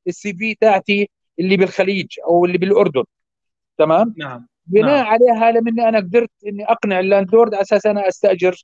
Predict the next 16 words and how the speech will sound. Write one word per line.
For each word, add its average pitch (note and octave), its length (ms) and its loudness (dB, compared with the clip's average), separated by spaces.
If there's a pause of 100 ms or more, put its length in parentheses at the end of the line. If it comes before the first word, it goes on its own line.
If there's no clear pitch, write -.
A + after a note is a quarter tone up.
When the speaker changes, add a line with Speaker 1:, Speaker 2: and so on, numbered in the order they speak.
(180)
Speaker 1:
هذا F#3 140 4
المكان. C#3+ 360 -2 (840)
Speaker 2:
نعم. D#3 400 -2 (540)
Speaker 1:
بعد A3+ 200 2
ما A#3 60 2
استأجرنا B3 640 0
هذا A#3+ 120 0
المكان، A3+ 560 2
طبعًا G3+ 300 0
أخذ A#3 300 -2
مني G3+ 600 0
بس A#3+ 240 -6
مناقشات F#3+ 720 2
بيني G3+ 240 2
وبين F#3+ 280 -2
اللاندلورد F#3+ 580 0